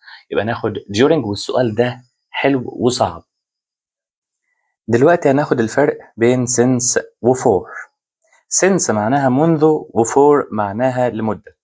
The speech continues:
الفرق بينهم مهم جدًا وسهل، هنحددها بطريقة سهلة.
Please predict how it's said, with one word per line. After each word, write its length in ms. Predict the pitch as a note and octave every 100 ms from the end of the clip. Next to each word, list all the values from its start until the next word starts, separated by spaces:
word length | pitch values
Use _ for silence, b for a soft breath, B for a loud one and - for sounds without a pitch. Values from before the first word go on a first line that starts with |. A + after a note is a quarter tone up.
| _ _ _ _ _ _
الفرق 300 | G#2+ - F#3+
بينهم 540 | C3 D#3+ D#3 D#3+ D#3+ D3+
مهم 480 | - A2+ A#2 C3 A#2+
جدًا 340 | B2+ B2+ B2
وسهل، 320 | A#2+ G#2 - - _ _ _ _ _ B B B B -
هنحددها 800 | C3+ C3+ C3 A#2+ D3+ E3+ E3 D#3+
بطريقة 400 | B2+ - C#3 G#2+
سهلة. 300 | - - -